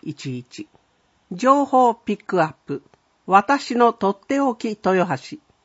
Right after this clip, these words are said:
写真とキャッチコピーを募集します。皆さんのとっておきな豊橋の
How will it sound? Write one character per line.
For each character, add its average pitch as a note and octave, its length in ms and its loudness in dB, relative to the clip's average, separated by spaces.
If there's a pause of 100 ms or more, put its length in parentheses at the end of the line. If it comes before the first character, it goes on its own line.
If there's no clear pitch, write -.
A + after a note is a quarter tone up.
(400)
写 G#3 200 0
真 C4+ 280 -2
と A#3+ 180 -4
キ A#3 140 -2
ャ A3+ 60 0
ッ - 100 -10
チ C#4+ 120 -10
コ C4+ 160 0
ピ E3 280 -4
ー - 20 -2
を B2 140 -2
募 C#3 160 -10
集 C#3+ 240 -6
し - 180 -14
ま B2 140 -8
す。 - 200 -20 (540)
皆 A#3+ 300 2
さ G3+ 180 2
ん D#3 140 2
の C#3+ 260 -2
と F3 120 0
っ F3 60 -2
て C#4 220 -4
お C4+ 140 0
き A3+ 320 -10
な G3 280 -2
豊 B3+ 320 -2
橋 - 200 -10
の C3+ 120 -4